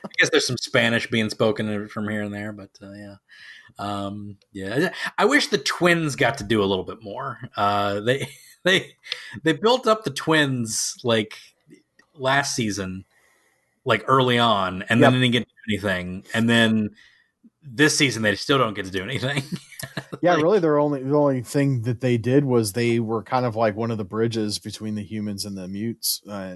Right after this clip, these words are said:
Speaker 1: Yeah.
Speaker 2: being, uh, um, their parents, you know, and s-,
Speaker 1: Right.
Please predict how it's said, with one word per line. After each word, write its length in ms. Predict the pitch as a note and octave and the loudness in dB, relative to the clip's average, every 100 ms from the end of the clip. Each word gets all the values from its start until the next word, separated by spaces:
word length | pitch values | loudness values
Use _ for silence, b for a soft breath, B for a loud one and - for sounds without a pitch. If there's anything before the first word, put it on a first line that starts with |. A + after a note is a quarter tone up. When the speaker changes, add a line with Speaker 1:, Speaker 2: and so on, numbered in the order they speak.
| F#2+ | -6
Speaker 1:
Yeah. 160 | A2 G#2 F2+ | -4 -2 -2
Speaker 2:
being, 380 | G#2+ G#2+ G#2 G#2 | -2 -2 -2 -2
uh, 340 | G2 F#2 F#2 F#2 _ _ _ _ _ _ | 0 0 0 -4 _ _ _ _ _ _
um, 640 | F#2+ F2+ E2+ E2 D#2 F2+ - _ _ _ | -2 0 2 0 -4 -10 -20 _ _ _
their 160 | - A2 | -2 -2
parents, 680 | - A#2 A#2+ A2 - - - _ - | 0 0 2 0 -2 -4 -4 _ -10
you 140 | C3 A2 | -4 0
know, 240 | G2+ G#2 | 4 4
and 220 | G#2 G2+ G2+ | 2 -2 -8
s-, 140 | - | 0
Speaker 1:
Right. 140 | D#3+ | 2